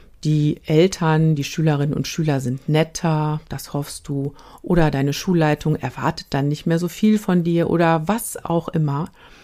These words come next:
Ich weiß auf jeden Fall, das Hoffen alleine reicht nicht, wenn du weiterhin das Gleiche tust, wirst du auch weiterhin die gleichen Ergebnisse bekommen.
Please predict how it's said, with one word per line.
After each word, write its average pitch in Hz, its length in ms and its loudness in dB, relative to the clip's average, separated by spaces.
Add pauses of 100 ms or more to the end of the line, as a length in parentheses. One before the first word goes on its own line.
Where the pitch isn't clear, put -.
(520)
Ich 240 320 2
weiß 190 220 0
auf - 180 -6
jeden 175 240 2
Fall, 160 400 0 (320)
das - 240 -8
Hoffen 196 280 0
alleine 156 540 2
reicht 143 400 -2
nicht, 151 580 0 (280)
wenn 180 220 4
du 165 100 4
weiterhin 170 400 0
das 160 160 2
Gleiche 151 380 -2
tust, 196 420 0
wirst 156 220 -2
du - 80 0
auch 139 160 0
weiterhin 147 580 0
die 151 100 -6
gleichen - 380 -4
Ergebnisse 143 580 -2
bekommen. - 460 -8